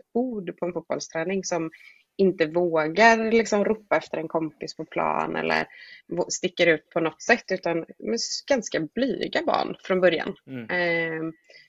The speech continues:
Speaker 1: som, liksom, har träffat då likasinnade och vågar, liksom, blomma ut på ett sätt som är, alltså, helt otroligt.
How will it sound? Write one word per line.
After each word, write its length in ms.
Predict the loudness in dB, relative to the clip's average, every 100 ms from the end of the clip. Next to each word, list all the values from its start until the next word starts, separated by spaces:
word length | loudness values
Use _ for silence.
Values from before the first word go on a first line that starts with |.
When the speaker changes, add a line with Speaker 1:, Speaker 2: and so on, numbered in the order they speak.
| _ _ _ _
Speaker 1:
som, 440 | -14 2 4 4
liksom, 280 | 0 -2 -4
har 60 |
träffat 500 | -4 -8 -10 -2 -2
då 220 | 2 2 2 _ _
likasinnade 1080 | 0 0 -2 -8 -6 -8 -8 -2 2 4 4
och 400 | 2 0 -2 -2
vågar, 680 | 2 2 0 -2 -4 -2
liksom, 460 | -4 -6 -8 -8 -8
blomma 280 | -4 -4 -2
ut 280 | -2 -4 -8 -8
på 60 |
ett 120 | -8 -4
sätt 160 | -8 _
som 220 | -8 -4
är, 220 | -2 -4 -6 _ _ _ _ _ _ _ _ _ -14 _
alltså, 180 | -4 -4
helt 400 | -6 -4 -2 -4
otroligt. 560 | -8 -4 -2 -4 -8